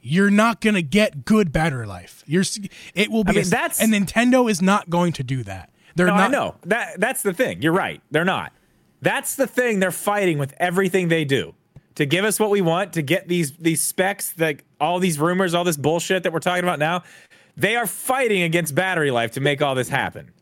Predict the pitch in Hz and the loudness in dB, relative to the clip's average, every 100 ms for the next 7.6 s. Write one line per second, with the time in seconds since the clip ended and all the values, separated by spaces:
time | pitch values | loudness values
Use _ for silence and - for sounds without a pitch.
0 | - 131 - - 151 156 220 277 277 - | -6 -6 -6 -12 -4 0 2 0 -2 -6
1 | - 196 104 - 160 139 190 123 - - | -2 -2 -2 -6 -8 -2 0 0 -6 -14
2 | - _ 175 185 175 202 247 269 247 220 | -20 _ -2 -2 -4 -2 0 0 0 0
3 | 202 220 214 214 175 175 190 175 147 143 | 0 0 0 0 0 0 0 -2 -2 0
4 | 156 160 143 - _ _ _ _ _ - | 0 -2 -4 -10 _ _ _ _ _ -2
5 | 160 104 82 _ _ _ _ _ 165 160 | 0 0 -4 _ _ _ _ _ -2 0
6 | 156 90 76 _ - - _ _ _ 160 | -2 -4 -8 _ -20 -20 _ _ _ -2
7 | 190 202 180 156 92 | 0 0 0 0 -2